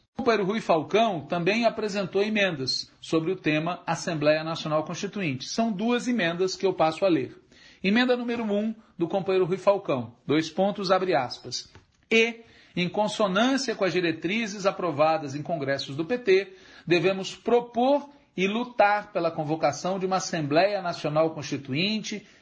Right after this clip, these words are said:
livre, democrática e soberana, que preserve a integridade dos direitos fundamentais e sociais, mas que promova uma alteração na estrutura do Estado." E segue citando o texto original. Nesse contexto,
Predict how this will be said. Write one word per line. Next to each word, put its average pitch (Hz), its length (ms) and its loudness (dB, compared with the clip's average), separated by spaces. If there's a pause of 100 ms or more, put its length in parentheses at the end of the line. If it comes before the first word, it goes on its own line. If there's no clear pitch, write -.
(120)
livre, 240 800 0 (220)
democrática 185 1200 0 (200)
e 170 60 -4
soberana, 170 840 0 (340)
que 165 120 0
preserve 180 840 2
a 151 100 0
integridade 156 880 2
dos 160 140 -2
direitos 160 380 0
fundamentais 143 640 0
e 143 60 -12
sociais, 185 640 0 (380)
mas 156 200 0
que 175 140 -2
promova 180 520 0
uma 175 120 0
alteração 165 800 2
na 196 100 -2
estrutura 160 560 -2
do 165 80 -4
Estado." 135 520 2 (280)
E 202 80 -4
segue 220 480 4
citando 180 640 -2
o 190 40 -6
texto 165 340 2
original. 175 500 2
Nesse 143 260 -2
contexto, 240 600 0